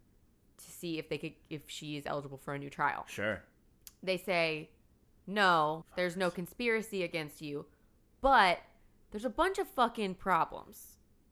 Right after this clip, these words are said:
Speaker 1: We do, we do agree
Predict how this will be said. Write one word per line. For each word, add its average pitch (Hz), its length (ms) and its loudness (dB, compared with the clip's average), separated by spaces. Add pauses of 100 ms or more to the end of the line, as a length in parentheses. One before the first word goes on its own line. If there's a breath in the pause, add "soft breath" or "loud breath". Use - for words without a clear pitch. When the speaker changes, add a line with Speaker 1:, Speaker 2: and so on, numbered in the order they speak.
(380)
Speaker 1:
We 208 140 -2
do, 247 500 -2 (600)
we 214 100 -6
do 247 200 -4
agree 190 500 -2